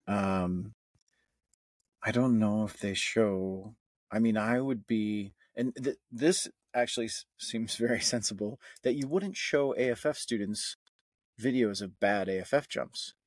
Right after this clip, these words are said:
You would show the, you would show A F F students videos of exactly what you wanted them to do on the skydive, a very good student, right? And that makes perfect sense to me. Uh,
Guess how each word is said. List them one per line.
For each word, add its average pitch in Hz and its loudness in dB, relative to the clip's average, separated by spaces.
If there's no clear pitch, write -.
You 131 4
would 139 4
show 107 6
the, 98 0
you 123 2
would 135 2
show 113 6
A 117 8
F - -2
F 127 4
students 98 -6
videos 104 0
of 92 -8
exactly 104 -4
what 107 0
you 110 0
wanted 101 -2
them 95 0
to - -12
do 98 0
on 85 -2
the 82 -8
skydive, 107 2
a 82 -6
very 92 2
good 98 -2
student, 139 0
right? 101 0
And 117 2
that 143 4
makes 156 4
perfect 190 0
sense 208 4
to 147 2
me. - -4
Uh, 104 4